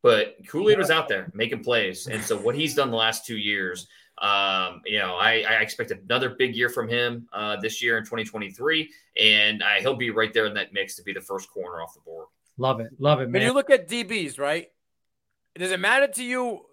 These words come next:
Speaker 3: if they have a bicycle step or a T-step? I've noticed a lot of the guys that I like that close quick, click and close, have a, a bicycle step like Dion. A lot of
Speaker 1: Mm.
Speaker 3: D Bs nowadays have a T-step. Who, who do you, what style do you prefer?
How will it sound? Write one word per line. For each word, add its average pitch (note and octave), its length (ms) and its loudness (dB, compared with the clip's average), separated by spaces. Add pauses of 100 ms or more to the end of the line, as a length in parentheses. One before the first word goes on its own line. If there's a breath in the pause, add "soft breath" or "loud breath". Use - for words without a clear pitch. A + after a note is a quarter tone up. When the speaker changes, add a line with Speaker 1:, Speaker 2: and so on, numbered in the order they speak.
(120)
Speaker 3:
if F3+ 140 0
they F3 160 6
have D3 120 4
a C3+ 60 0
bicycle F#3 540 2
step F#3 420 0 (100)
or D3 120 2
a C3 40 -2
T-step? E3 540 0
I've G3 180 6
noticed G#3 220 4
a D#3+ 60 -4
lot G3 200 4
of F#3+ 60 0
the F#3 60 -2
guys F3+ 300 2
that D3+ 80 -2
I E3 120 4
like E3 240 0
that C3 160 -4
close D#3+ 280 -4
quick, E3 380 -2
click E3+ 220 -4
and C3+ 80 -20
close, D#3 280 -4
have C#3 200 -2
a, A#2+ 140 -4
a A#2+ 60 -12
bicycle C#3+ 440 0
step - 240 -8
like A2+ 220 -10
Dion. G#2 380 -6 (200)
A - 40 -20
lot C4 180 0
of C4+ 80 -2
Speaker 1:
Mm. B3 160 -2
Speaker 3:
D A3+ 120 -4
Bs F#3+ 80 -8
nowadays G3+ 360 0
have E3 140 -2
a D3 40 -12
T-step. F3 520 -4
Who, F3 220 -8
who C4 140 0
do C4 60 0
you, B3 180 -2 (140)
what G#3+ 140 -2
style G3+ 220 0
do F3+ 60 -8
you F#3 80 -8
prefer? G#2+ 360 -8